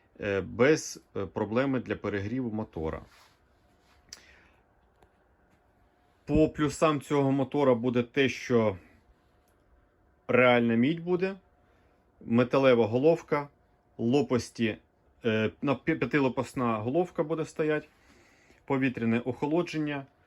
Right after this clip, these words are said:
термін, е, роботи, час роботи до тридцяти хвилин. Цього буде максимально достатньо лю-, людині, щоб заправити. Йому, в принципі, більше не потрібно.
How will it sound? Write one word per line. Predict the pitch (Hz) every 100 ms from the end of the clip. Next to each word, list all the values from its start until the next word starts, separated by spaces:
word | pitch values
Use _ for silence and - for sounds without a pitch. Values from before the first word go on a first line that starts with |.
| _ _
термін, | 143 131 131 123 123 -
е, | 120 117 117 113 113 113
роботи, | 123 120 131 117 - 107 104 -
час | - 135 113 -
роботи | 110 101 104 95 98 95 - _
до | - 113 139
тридцяти | 127 117 113 - 123
хвилин. | - 139 156 180 165 -
Цього | - 117
буде | 107 101 90 -
максимально | 104 - 110 98 92
достатньо | 98 - 139 139 117 117 _ -
лю-, | 110 -
людині, | 110 104 101 107 98
щоб | 101
заправити. | 101 113 107 104 101 - _ _ _ _ _
Йому, | - 110
в |
принципі, | 110 110 -
більше | 98 110 -
не | 107
потрібно. | 101 107 85 85